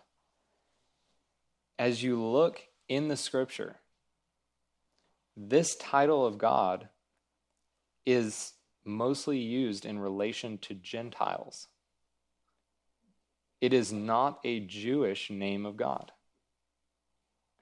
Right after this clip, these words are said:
In Daniel four, which is a portion that Nebuchadnezzar, the king of Babylon, actually writes,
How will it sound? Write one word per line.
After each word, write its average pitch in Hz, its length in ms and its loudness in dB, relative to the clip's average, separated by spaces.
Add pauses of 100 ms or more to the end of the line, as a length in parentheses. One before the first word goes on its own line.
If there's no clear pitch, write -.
(140)
In 123 200 -2
Daniel 123 400 0
four, 123 680 0 (680)
which 113 220 0
is 113 160 2
a 107 80 2
portion 123 520 -2
that 104 320 4 (420)
Nebuchadnezzar, 110 1040 2 (240)
the 104 80 -6
king 120 240 -2
of 104 100 -2
Babylon, 101 540 6
actually 98 320 -4
writes, 110 640 2